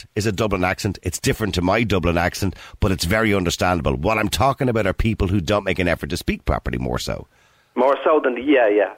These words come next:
Speaker 2: the,
Speaker 1: Yeah.
Speaker 2: the content. What you, yeah,
Speaker 1: Yeah,
Speaker 2: I,
Speaker 1: and,
Speaker 2: I,
Speaker 1: and I
Speaker 2: see where
Speaker 1: gave
Speaker 2: you're
Speaker 1: the
Speaker 2: coming
Speaker 1: example last night, and I
Speaker 2: But
Speaker 1: gave it
Speaker 2: there's
Speaker 1: again
Speaker 2: five,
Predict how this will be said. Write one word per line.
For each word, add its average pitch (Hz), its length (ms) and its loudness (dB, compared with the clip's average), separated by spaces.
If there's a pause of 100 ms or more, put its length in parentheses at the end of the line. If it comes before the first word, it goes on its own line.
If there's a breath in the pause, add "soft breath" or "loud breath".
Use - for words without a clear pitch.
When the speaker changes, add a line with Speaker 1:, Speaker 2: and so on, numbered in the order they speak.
(100)
Speaker 2:
the, - 80 -2
Speaker 1:
Yeah. - 140 2
Speaker 2:
the - 60 -2
content. 120 460 -2
What - 160 0
you, - 80 -2
yeah, 110 200 4
Speaker 1:
Yeah, - 100 0
Speaker 2:
I, - 140 0
Speaker 1:
and, - 260 0
Speaker 2:
I, - 80 0
Speaker 1:
and 226 80 0
I 220 60 2
Speaker 2:
see 202 60 0
where 240 80 2
Speaker 1:
gave 269 80 2
Speaker 2:
you're 254 80 0
Speaker 1:
the 220 60 0
Speaker 2:
coming 190 120 2
Speaker 1:
example 165 380 -2
last 139 340 0
night, 117 160 0
and 113 100 -4
I 113 40 4
Speaker 2:
But 117 40 4
Speaker 1:
gave 131 80 2
it - 60 4
Speaker 2:
there's 120 120 0
Speaker 1:
again - 140 6
Speaker 2:
five, 285 60 6